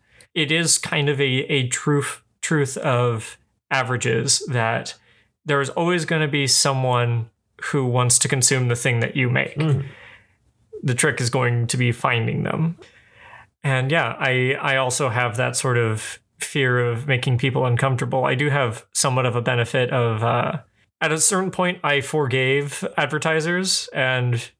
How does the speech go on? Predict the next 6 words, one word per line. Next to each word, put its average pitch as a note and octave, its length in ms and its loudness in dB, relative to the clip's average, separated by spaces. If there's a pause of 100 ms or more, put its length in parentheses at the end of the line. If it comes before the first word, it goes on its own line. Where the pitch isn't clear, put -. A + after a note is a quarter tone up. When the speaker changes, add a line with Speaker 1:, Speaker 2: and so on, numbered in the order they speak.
(260)
Speaker 1:
everything, D#3+ 460 0
'cause - 480 0 (200)
most C#3 300 0
of D3+ 40 0
the C#3+ 60 -2
time, C#3 420 0